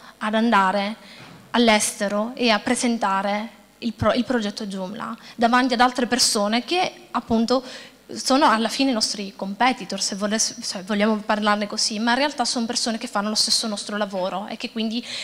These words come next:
combattono la stessa nostra battaglia. Sara è anche la persona che, ehm, si è occupata di promuovere quello che sarà il Certification Program. Certification Program,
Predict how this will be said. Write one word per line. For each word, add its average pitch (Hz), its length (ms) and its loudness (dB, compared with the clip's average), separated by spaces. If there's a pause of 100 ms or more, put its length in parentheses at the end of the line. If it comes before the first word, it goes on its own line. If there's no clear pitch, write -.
(280)
combattono 269 540 4
la 233 100 4
stessa 240 360 -2
nostra 226 280 0
battaglia. 202 680 -4 (800)
Sara 392 360 2
è 262 40 8
anche 247 240 6
la 226 100 8
persona 240 440 -2
che, 220 520 -2
ehm, 208 760 6
si - 140 2
è 247 40 8
occupata 240 440 4
di 214 360 2
promuovere 220 460 6
quello 214 260 4
che 220 160 -2
sarà 214 420 4
il 214 200 4
Certification 233 1000 4
Program. 185 560 -2 (360)
Certification 330 760 2
Program, 214 640 4